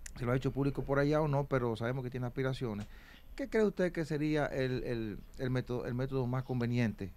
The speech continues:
en la, en la, en, para, para elegir el candidato senador en Puerto Plata?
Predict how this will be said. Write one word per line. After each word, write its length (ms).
en 120
la, 160
en 100
la, 260
en, 180
para, 220
para 460
elegir 420
el 60
candidato 320
senador 280
en 60
Puerto 280
Plata? 340